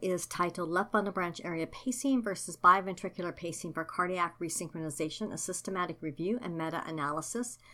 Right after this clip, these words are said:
by Doctor Aman Youssef and colleagues. The purpose of this study was to look at the feasibility and also both the electromechanical and clinical outcomes of left bundle branch area pacing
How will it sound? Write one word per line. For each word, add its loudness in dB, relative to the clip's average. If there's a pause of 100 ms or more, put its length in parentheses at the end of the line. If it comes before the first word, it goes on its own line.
(280)
by 0
Doctor 0
Aman 2
Youssef -2 (320)
and -4
colleagues. -4 (560)
The 0
purpose 2
of 8
this 4
study 6
was 2
to 0
look 2
at -4
the -4
feasibility 2
and 0
also 4
both 2
the 0
electromechanical 0
and -6
clinical 0
outcomes 2
of -2
left -2
bundle 0
branch -4
area 0
pacing -2